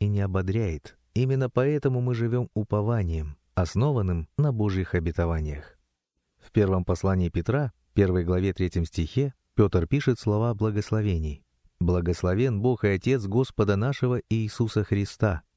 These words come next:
по великой своей милости возродивший нас воскресением Иисуса Христа из мертвых к упованию живому, к наследству нетленному, чистому, неувидаемому,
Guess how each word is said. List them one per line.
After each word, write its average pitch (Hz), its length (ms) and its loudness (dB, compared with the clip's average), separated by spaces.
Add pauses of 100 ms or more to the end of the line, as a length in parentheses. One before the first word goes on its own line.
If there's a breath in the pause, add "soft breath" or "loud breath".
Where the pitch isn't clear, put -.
(100)
по - 80 2
великой 104 440 2
своей 104 280 0
милости 117 420 0
возродивший 101 600 0
нас 117 300 -2
воскресением 110 680 0
Иисуса 101 340 -2
Христа 98 420 0
из 90 200 -2
мертвых 117 640 -2 (120)
к - 60 -4
упованию 104 640 4
живому, 85 580 -2 (100)
к - 80 0
наследству 92 640 0
нетленному, 90 720 0
чистому, 127 520 0
неувидаемому, 98 1000 0